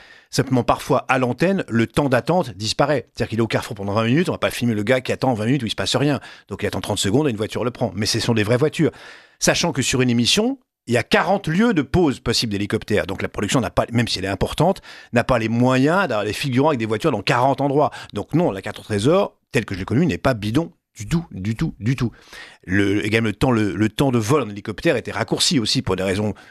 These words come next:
euh, faciles à comprendre, d'intérêt visuel. Mais non, ça n'est pas bidon du tout. Mais j'ai des souvenirs assez drôles parfois. Les hélicoptères sont loin les uns des autres. Moi, souvent, les candidats, je les entendais pas, je les voyais pas.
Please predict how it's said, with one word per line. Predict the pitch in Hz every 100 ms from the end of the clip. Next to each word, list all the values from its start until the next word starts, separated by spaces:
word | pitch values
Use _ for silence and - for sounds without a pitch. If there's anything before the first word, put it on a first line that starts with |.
| _ -
euh, | 85 85
faciles | - - 98
à |
comprendre, | 110 104 151 151
d'intérêt | 110 98 113 117
visuel. | 123 143 175 101
Mais | 90
non, | 110 160
ça | 110
n'est | 98
pas | 123
bidon | 117 120 151
du | 147
tout. | 131 113 - _ - - _ _ _
Mais | 131 175
j'ai | 123
des | 117
souvenirs | - 120 113
assez | 113 113
drôles | 113 147
parfois. | - 104 - 156 180 220 _ _ _ _ _ _ -
Les | 147
hélicoptères | 165 175 - -
sont | 160
loin | 156 233 185
les | 120
uns |
des | 104 92
autres. | 90 - _
Moi, | 131
souvent, | 127 151
les | 180
candidats, | 123 123
je | 156
les | 113
entendais | 110 120
pas, | 120 185
je | 120
les |
voyais | 98 165 160
pas. | 160